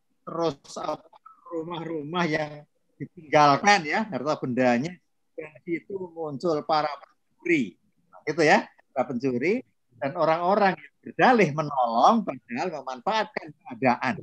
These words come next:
Nah, ya. Jadi latar-latar belakang ceritanya itu menemukan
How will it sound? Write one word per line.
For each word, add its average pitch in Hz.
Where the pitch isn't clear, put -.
Nah, 113
ya. 131
Jadi 151
latar-latar 170
belakang -
ceritanya 151
itu -
menemukan 233